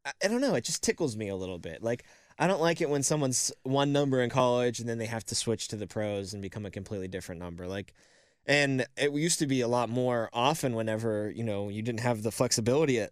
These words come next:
numbers at the pros. Like, the big Reggie Bush used to wear number five at U S C. You couldn't wear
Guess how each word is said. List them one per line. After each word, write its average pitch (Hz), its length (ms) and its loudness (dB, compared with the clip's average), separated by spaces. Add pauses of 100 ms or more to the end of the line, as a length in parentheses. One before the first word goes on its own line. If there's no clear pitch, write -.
(100)
numbers 101 360 -4
at 92 40 -10
the 95 60 -10
pros. 95 300 -4
Like, 95 240 -6
the 117 380 -6 (460)
big 131 320 2
Reggie 143 260 0
Bush 139 220 0
used 123 140 -4
to 127 80 -2
wear 120 80 2
number 113 240 -4
five 117 300 -2
at - 60 -8
U 101 120 -4
S 98 40 -4
C. - 160 -12
You - 40 -12
couldn't 95 240 -8
wear 98 220 -4